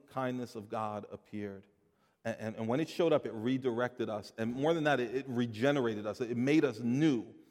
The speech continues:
because God had mercy. Mercy that was motivated by love.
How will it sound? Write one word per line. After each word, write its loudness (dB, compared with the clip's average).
because 2
God 2
had -4
mercy. -6
Mercy 6
that 6
was 2
motivated 6
by 4
love. 4